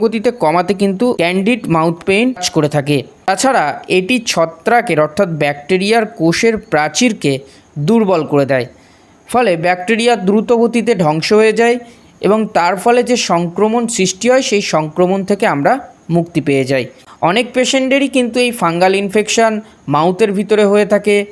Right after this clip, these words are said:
প্রচণ্ড পরিমাণে জ্বালা পোড়া সৃষ্টি করে, একটা অস্বস্তিকর সমস্যা ফুটে ওঠে। ক্ষেত্রে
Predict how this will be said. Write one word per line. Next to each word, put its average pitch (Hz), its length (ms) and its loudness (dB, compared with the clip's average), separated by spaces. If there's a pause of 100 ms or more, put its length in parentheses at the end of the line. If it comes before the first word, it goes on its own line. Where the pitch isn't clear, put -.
(380)
প্রচণ্ড 226 360 0 (140)
পরিমাণে 233 360 0 (140)
জ্বালা 151 280 2
পোড়া 196 280 2
সৃষ্টি 196 340 -4
করে, 196 180 2 (420)
একটা 233 200 -2 (240)
অস্বস্তিকর 220 640 0 (440)
সমস্যা 202 360 0 (100)
ফুটে 147 300 0
ওঠে। 143 200 -2
ক্ষেত্রে - 360 -4